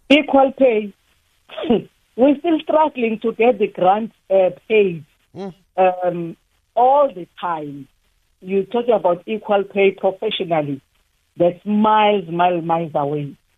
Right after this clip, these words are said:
Speaker 1: Right now, we're still struggling and, and con-, communicating with safa to say, "Hey, guys, please pay us the grant on time. Please pay us the grant, um, before we play, not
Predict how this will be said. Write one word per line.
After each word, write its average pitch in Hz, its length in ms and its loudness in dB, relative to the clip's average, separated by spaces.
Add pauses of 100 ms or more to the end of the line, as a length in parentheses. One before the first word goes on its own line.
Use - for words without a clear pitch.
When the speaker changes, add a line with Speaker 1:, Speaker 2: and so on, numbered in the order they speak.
(120)
Speaker 1:
Right 196 320 0
now, 254 340 0 (300)
we're 165 220 -8
still 202 260 -2
struggling 170 640 -2
and, 160 220 -4
and 160 420 -8
con-, 170 420 -2
communicating 170 680 -2
with 151 180 -4
safa 175 260 -2
to 175 200 -12
say, 170 220 -2
"Hey, 175 200 0
guys, 214 300 2 (400)
please 226 400 2
pay 220 240 2
us 190 220 0
the 175 80 -6
grant 165 440 -2
on 156 200 -4
time. 175 420 0 (320)
Please 202 340 2
pay 190 220 2
us 180 220 2
the 170 100 -8
grant, 165 640 0
um, 160 560 -6 (340)
before 190 480 2
we 170 140 -8
play, 170 420 -2
not 170 300 -2